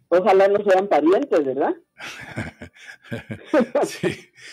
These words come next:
Speaker 2: interesante, pero vea usted lo que es la voz del pueblo, ¿verdad? Personas
Speaker 1: Así
Speaker 2: así,
Speaker 1: es, así es.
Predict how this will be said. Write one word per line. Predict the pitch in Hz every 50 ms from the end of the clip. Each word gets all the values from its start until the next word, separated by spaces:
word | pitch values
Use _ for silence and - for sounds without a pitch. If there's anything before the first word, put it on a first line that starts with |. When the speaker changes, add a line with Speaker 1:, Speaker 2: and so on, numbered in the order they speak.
| - - _
Speaker 2:
interesante, | 113 123 120 104 131 123 123 135 202 185 151
pero | 139 143 117 120
vea | 143 180 190
usted | 170 - 190 196 175 131
lo | 120 113
que | - 175
es | 185
la | 165 147
voz | 147 170 160
del | 160 143 -
pueblo, | - 220 233 220 185 131 101
¿verdad? | 87 82 87 113 151 156 135 - - _ _ - _ _
Personas | - 117 104 - 151 185 196 165 160
Speaker 1:
Así | - - 320 - 135
Speaker 2:
así, | - 330 151 147 151
Speaker 1:
es, | - -
así | 294 294 - - 285 131
es. | 127